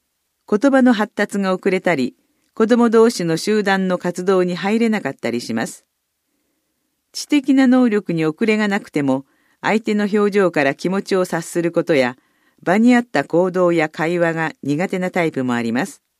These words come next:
興味の対象に対して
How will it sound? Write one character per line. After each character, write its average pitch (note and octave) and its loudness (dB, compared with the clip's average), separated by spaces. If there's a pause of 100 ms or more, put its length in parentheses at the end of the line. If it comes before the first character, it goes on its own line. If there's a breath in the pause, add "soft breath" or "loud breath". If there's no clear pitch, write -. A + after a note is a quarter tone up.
(840)
興 C#4+ 4
味 A#3 2
の F#3+ -4
対 G#3 0
象 A3 -2
に G#3 -2
対 G3+ 0
し - -12
て D#3 -2